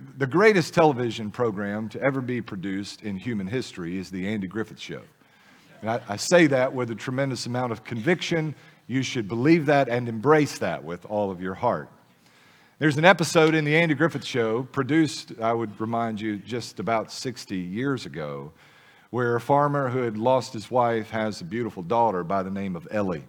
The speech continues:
Ellie is beautiful, but you can't tell it. Her labor on the farm is taken its toll. And so Andy's girlfriend takes it upon herself to intervene in Ellie's experience and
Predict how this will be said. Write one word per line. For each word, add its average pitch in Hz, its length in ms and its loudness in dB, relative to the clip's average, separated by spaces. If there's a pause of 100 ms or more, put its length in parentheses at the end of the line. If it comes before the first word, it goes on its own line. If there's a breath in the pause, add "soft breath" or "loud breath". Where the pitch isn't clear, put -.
(840 soft breath)
Ellie 160 320 8
is 143 160 0
beautiful, 143 540 4
but 135 200 0
you 156 140 4
can't 143 340 0
tell 139 220 6
it. 107 140 2 (160)
Her 117 260 -2
labor 127 460 2
on 113 100 -2
the 107 60 -6
farm 113 500 0
is 92 240 -10 (360 soft breath)
taken 113 280 -6
its 92 200 -12
toll. 113 400 0
And 101 120 -8
so 113 240 -2
Andy's 135 380 0
girlfriend 127 640 -2
takes 123 300 -6
it 107 60 -8
upon 107 280 -8
herself 117 560 -4
to 110 80 -12
intervene 120 520 -6
in 113 100 -6
Ellie's 110 340 -4
experience 127 680 -4
and 95 120 -6